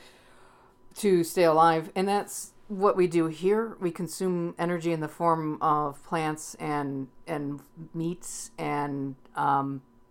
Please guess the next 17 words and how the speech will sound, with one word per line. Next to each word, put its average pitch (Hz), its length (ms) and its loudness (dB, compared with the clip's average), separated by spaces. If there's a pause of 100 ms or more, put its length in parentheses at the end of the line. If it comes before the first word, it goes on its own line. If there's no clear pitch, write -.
(120)
other 160 160 0
kinds 160 340 -2
of, 147 360 -6
and 151 140 -4
liquids 170 360 -2 (680)
to - 80 -12
keep 240 180 0
ourselves 214 340 4
functional. 208 520 0
So 190 220 2
it's 196 300 -2
just 208 240 -2
energy 185 320 -2
in 170 80 0
a 156 80 0
dense 143 320 -4
form. - 340 -10